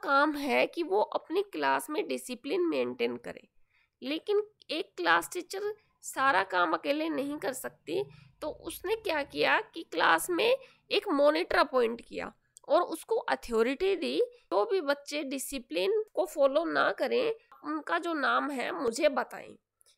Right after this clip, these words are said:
इससे जो है टीचर ने अपनी अथॉरिटी अपने क्लास स्टूडेंट को ट्रांसफर कर दी। इससे क्या हुआ कि जो टीचर थी उसका जो है एक काम कि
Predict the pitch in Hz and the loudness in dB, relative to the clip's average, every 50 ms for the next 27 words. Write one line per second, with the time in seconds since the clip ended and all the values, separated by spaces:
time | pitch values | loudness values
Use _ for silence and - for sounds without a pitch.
0 | _ _ - 254 311 - - - 370 403 370 - 381 392 381 349 320 262 - - | _ _ -12 -10 -8 -8 -8 -6 -6 -6 -4 -4 -4 -6 -4 -4 -4 -4 -4 -4
1 | - - 330 - - - 339 320 349 415 370 349 349 330 - - 302 330 349 285 | -6 -6 -10 -10 -8 -4 -2 -2 0 0 0 2 0 0 -2 -4 -2 0 0 0
2 | 262 - - 262 240 240 247 247 - 311 427 539 - - - _ _ _ _ _ | 0 0 0 2 2 2 0 0 2 2 2 2 0 -4 -20 _ _ _ _ _
3 | _ _ - - - - _ - 269 285 294 - 605 - - - _ - 262 262 | _ _ -4 -4 -4 -4 _ -8 -4 0 2 2 0 0 -4 -16 _ 0 4 8
4 | 262 269 294 359 440 - - - - - 269 262 247 262 262 262 277 - - - | 8 10 10 8 6 4 -2 -8 -8 -4 -4 0 2 4 4 2 2 -2 -2 0
5 | 262 277 523 554 - - - _ _ _ - 269 240 233 233 240 - - 294 330 | 2 4 4 4 2 -2 -10 _ _ _ -2 4 4 4 4 4 2 0 0 0
6 | 466 - - 233 190 180 - - - - - _ _ _ _ _ - - 285 - | 2 2 0 0 -2 -2 -8 -18 -20 -20 -20 _ _ _ _ _ -12 -8 -6 -6
7 | - - 466 480 466 466 277 247 233 233 269 269 269 247 240 254 311 440 - 427 | -2 0 0 0 0 2 2 4 4 4 2 0 2 4 4 4 4 2 2 0
8 | 415 330 285 349 381 392 - 294 247 - - 370 339 415 - - - 269 277 - | 0 0 0 -2 -4 -4 -4 -6 -6 -6 -2 -2 -2 -2 -2 -6 -6 -6 -4 -4
9 | 285 294 - - - 311 311 349 330 - 330 349 330 269 - - - 160 - 302 | -6 -6 -8 -6 -2 0 0 2 0 0 -4 -4 -4 -4 -4 -4 -4 -4 -2 -2
10 | 403 427 - _ - 277 233 226 240 - 453 - _ _ _ _ _ _ _ _ | -2 -2 -4 _ 0 2 2 4 2 0 -4 -10 _ _ _ _ _ _ _ _
11 | _ - 294 330 427 | _ -6 -2 -2 -2